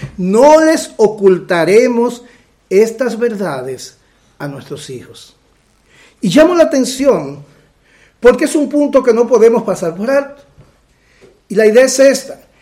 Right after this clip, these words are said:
El fallar en el cumplimiento positivo de contar a las generaciones venideras lo que se nos ha encomendado no es simplemente un acto pasivo, no es un olvido, no es simplemente algo que no hicimos.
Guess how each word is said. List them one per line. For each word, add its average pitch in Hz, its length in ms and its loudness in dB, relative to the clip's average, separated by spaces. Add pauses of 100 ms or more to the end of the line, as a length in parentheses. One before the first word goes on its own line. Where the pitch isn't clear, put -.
El 269 240 6
fallar 269 1040 2
en 247 160 2
el 226 160 2
cumplimiento 233 1120 2
positivo 202 600 0
de 190 120 2
contar 269 580 4
a 220 60 4
las 190 120 2
generaciones 202 600 -2
venideras 196 680 2 (220)
lo 226 160 6
que 233 80 2
se 226 140 2
nos 202 200 -2
ha 247 120 0
encomendado 180 800 -2 (300)
no 254 400 -4
es 302 260 -2
simplemente 185 720 -4
un 175 120 -4
acto 147 320 -8
pasivo, 208 600 -10 (340)
no 147 120 -6
es 147 160 -8
un 190 100 -2
olvido, 277 460 -4 (300)
no 226 100 2
es - 80 2
simplemente 269 500 2
algo 247 220 0
que 214 100 0
no 214 100 0
hicimos. 269 640 -4